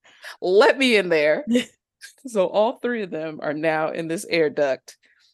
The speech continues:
Speaker 1: waiting out the killer.
Speaker 2: I was gonna ask you, do you think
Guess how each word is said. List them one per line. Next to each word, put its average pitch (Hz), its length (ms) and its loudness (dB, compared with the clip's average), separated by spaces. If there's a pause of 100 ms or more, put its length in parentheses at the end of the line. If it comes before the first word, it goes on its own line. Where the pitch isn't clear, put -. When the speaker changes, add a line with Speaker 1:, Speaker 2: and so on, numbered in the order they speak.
(280)
Speaker 1:
waiting 185 380 0
out 180 200 0
the 185 80 -10
killer. 151 480 -4 (880)
Speaker 2:
I 240 80 2
was 320 160 0
gonna 320 140 4
ask 247 280 0
you, 254 140 0
do 233 60 -2
you 262 180 2
think 269 300 0